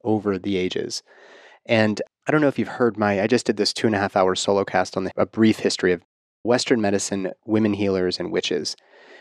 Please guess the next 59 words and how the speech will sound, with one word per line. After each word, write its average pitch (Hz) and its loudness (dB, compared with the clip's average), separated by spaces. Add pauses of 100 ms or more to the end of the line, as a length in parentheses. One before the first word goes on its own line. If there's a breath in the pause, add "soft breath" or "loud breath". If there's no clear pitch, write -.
(160 loud breath)
And 104 0
through 139 2
that 117 4
history, 113 -2
you 101 0
see 127 0
that 107 -4
the 107 -2
sexuality 104 0
was 101 -2
the 95 -12
most 120 0
confronting 104 -2
thing 92 -4
about 95 0
women. 101 0
And 92 0
that 101 2
was 95 0
the 101 -4
main 123 2
angst 104 -2
that - -4
the - -6
church - -2
and 95 -6
the 90 -6
state - -4
had, 90 -6 (240)
and 98 -2
the 101 0
main 120 2
scorn 127 4
that 98 -2
they 87 -2
had 87 -2
for - -2
women. 90 -4 (720 loud breath)
So 151 0
this 185 2
runs 175 2
very 117 2
deep 101 -4
in 92 -4
our 95 -6
culture. - -4
We 131 2
know 113 2
that. - -6
So - 2
anybody 147 2
out 123 -2
there 104 2
listening 104 -2
might 135 0
not 123 0
want 117 0
to - -10
like 104 -4